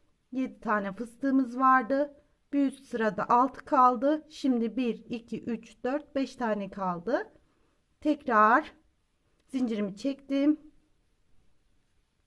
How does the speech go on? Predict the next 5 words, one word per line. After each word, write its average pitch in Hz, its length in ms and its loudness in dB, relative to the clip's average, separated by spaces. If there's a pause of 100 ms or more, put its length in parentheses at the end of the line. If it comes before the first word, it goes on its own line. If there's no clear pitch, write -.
(120)
Lifimi 233 380 -2
çevirdim. 254 720 -2
Yine 247 200 0
eksiltmemi 196 760 -6
yapıyorum. 269 680 -4